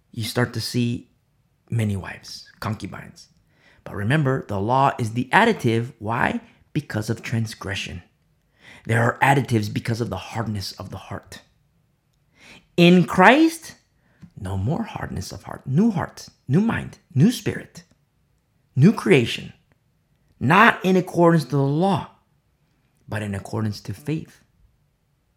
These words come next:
Accounted unto Abraham for righteousness' sake, not accounted unto Abraham because of the law. This is pre-law.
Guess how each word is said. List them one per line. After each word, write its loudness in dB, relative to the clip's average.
Accounted 2
unto 2
Abraham 4
for 4
righteousness' -2
sake, 2
not 4
accounted 4
unto 2
Abraham 4
because -2
of -2
the -4
law. 0
This -2
is -6
pre-law. -4